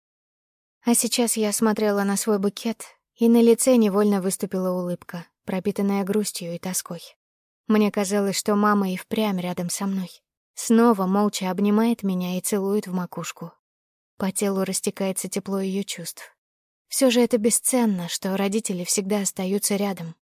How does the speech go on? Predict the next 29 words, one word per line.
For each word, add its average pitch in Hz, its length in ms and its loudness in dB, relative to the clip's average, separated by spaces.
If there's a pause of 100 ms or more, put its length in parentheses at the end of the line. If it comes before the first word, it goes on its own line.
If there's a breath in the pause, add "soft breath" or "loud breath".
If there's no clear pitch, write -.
(140)
вне 226 300 4
зависимости 220 680 2
от 185 160 -4
того, 208 280 0
как 202 240 -4
далеко 220 400 4
они 180 200 -2
на 180 140 -2
самом 190 380 -2
деле. 165 320 -10 (920)
Закрываю 226 600 4
глаза, 214 420 2
стараясь 180 540 -4
унять 220 320 4
слёзы, 208 500 0 (140)
которые 190 420 -4
хотят 196 380 -4
вырваться 190 460 -2
наружу, 185 500 -4 (540)
и 220 100 4
прижимаю 214 540 4
к - 40 -6
себе 196 240 0
букет 202 360 -2
сильнее, 214 500 2
как - 280 -8
в 190 40 -6
детстве, 185 480 -4 (320)
крепко-крепко. 208 960 -4